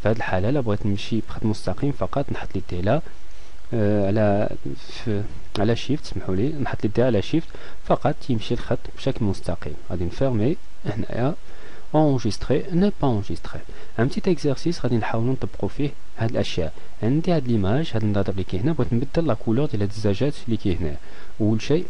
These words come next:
خاصني ندير اون سيليكسيون، غادي نمشي لوتي سيليكسيون رابيد، نسيليكسيوني هاد شويه، نكليك على زائد او اوتوماتيكمون دابها، ومن بعد نسيليكسيوني كذلك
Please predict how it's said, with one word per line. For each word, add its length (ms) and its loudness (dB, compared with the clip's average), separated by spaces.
خاصني 340 0
ندير 180 2
اون 120 0
سيليكسيون، 580 0
غادي 160 0
نمشي 240 0
لوتي 480 0
سيليكسيون 880 0
رابيد، 420 0
نسيليكسيوني 1000 2
هاد 180 -2
شويه، 520 0
نكليك 280 0
على 160 2
زائد 360 2
او 180 0
اوتوماتيكمون 840 0
دابها، 400 0
ومن 300 -2
بعد 180 0
نسيليكسيوني 640 0
كذلك 400 0